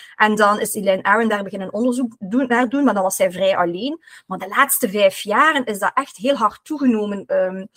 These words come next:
de onderzoeksinteresse in de wetenschappelijke wereld naar het concept. Dus ik denk dat het ook gewoon meer zijn weg vindt. Enerzijds is er veel verwarring rond, hè,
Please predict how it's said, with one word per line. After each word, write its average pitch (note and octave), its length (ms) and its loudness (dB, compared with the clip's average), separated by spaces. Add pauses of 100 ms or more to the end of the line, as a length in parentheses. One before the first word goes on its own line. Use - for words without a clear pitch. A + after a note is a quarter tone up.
(200)
de G3 280 0
onderzoeksinteresse B3 1160 0
in A#3 60 0
de A3 60 -6
wetenschappelijke G#3+ 680 -4
wereld A3+ 300 -2
naar A#3 120 -6
het - 100 -16
concept. F#3+ 500 -10 (300)
Dus A3+ 140 -6
ik G#3+ 180 4
denk E4+ 220 4
dat C#4+ 120 4
het A#3+ 180 -4
ook D#4 220 -4
gewoon C4 240 0
meer A#3+ 220 4
zijn G#3 200 -4
weg E3+ 220 -4
vindt. - 240 -10
Enerzijds A#3+ 520 0
is - 0 -
er G3+ 240 -12
veel G3+ 400 -2
verwarring A3+ 540 0
rond, D#4+ 320 -4
hè, - 160 -2